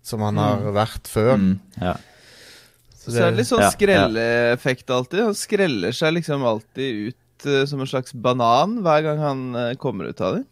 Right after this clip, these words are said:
Speaker 1: Ja, det er så nice.
Speaker 3: Mm.
Speaker 1: Den fje-,
Speaker 3: Mm.
Speaker 1: ansiktet på den hunden er akkurat som en bananskall som bare bretter seg bakover.
Speaker 2: <laughs> Ja.
Speaker 3: Ja, ja, ja,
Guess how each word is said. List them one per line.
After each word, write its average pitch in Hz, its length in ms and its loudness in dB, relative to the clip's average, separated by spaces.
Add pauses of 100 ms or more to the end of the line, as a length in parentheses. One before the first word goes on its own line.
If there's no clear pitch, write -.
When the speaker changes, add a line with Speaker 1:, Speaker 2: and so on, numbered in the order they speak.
(140)
Speaker 1:
Ja, 123 400 4 (140)
det 117 140 0
er 113 40 -2
så 120 220 -8
nice. 113 480 -8 (240)
Speaker 3:
Mm. 107 260 6
Speaker 1:
Den 127 200 2 (420)
fje-, 101 340 2
Speaker 3:
Mm. - 80 -14 (800)
Speaker 1:
ansiktet 135 720 -4
på 131 120 0
den 113 240 0
hunden 117 640 -4 (840)
er 123 260 4
akkurat 117 240 -4
som 120 80 -4
en 110 140 -2
bananskall 110 680 0
som 110 100 -12
bare 104 160 -6
bretter 104 760 -8
seg 101 540 -4
bakover. 107 640 0 (200)
Speaker 2:
<laughs> - 160 -16
Ja. 143 360 -2 (280)
Speaker 3:
Ja, 107 220 4
ja, 104 240 6 (120)
ja, 101 220 4